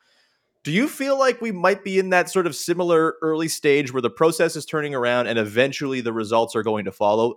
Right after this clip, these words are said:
especially when you look at the schedule? It gets a little bit easier in terms of the rest of this homestand, followed by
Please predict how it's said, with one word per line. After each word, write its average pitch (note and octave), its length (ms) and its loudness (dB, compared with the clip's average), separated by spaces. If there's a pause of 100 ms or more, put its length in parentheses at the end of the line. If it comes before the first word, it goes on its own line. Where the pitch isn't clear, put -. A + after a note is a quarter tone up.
especially E3+ 420 2
when D#3 80 -4
you C#3+ 80 0
look C3+ 100 0
at B2 60 -6
the - 80 -14
schedule? A2 500 2
It A2+ 120 -10
gets D3+ 180 -2
a B2+ 60 -12
little D3 140 -2
bit D#3 120 -2
easier C3+ 380 0
in A#2 80 -2
terms A#2+ 240 -6
of G2+ 140 -12
the A2+ 100 -2
rest B2 240 0
of G2 80 -12
this C3+ 200 -2
homestand, G2 680 -6 (440)
followed C3 520 2
by A2+ 400 6